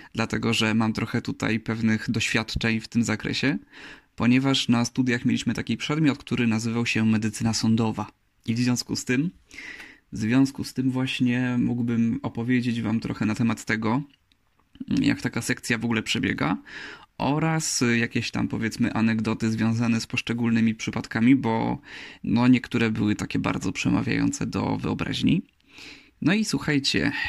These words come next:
jak to w ogóle było? Wyglądało to w ten sposób, że musieliśmy zaliczyć takie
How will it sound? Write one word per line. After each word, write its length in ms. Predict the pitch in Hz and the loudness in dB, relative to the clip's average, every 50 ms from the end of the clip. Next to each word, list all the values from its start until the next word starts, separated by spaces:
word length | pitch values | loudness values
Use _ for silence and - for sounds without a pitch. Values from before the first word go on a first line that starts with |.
| - - | -4 -2
jak 220 | 67 71 78 - - | 0 0 0 0 -2
to 100 | 139 127 | -2 0
w 80 | 131 | 0
ogóle 240 | 123 120 123 113 110 | 0 2 2 0 2
było? 360 | 110 113 104 80 71 - - - - - - _ _ _ | 2 2 0 0 0 -2 -4 -6 -8 -16 -20 _ _ _
Wyglądało 580 | - 120 120 127 143 147 139 139 156 160 151 139 | -2 0 0 4 4 6 4 4 4 0 0 -2
to 100 | 139 127 | -2 -4
w 60 | - | -2
ten 160 | - 131 127 | -2 -2 -2
sposób, 400 | - - - 131 - - 135 127 | -2 -4 -8 -8 -4 -2 -2 0
że 160 | 120 120 120 | 0 2 2
musieliśmy 500 | 120 120 120 - 131 127 127 - 117 117 | 2 2 2 2 0 0 2 2 0 0
zaliczyć 500 | 117 120 117 120 131 135 - 131 131 - | 2 0 2 2 2 2 0 -4 -4 -4
takie 360 | - 110 - - 117 113 113 | -6 -4 -2 -2 0 0 -2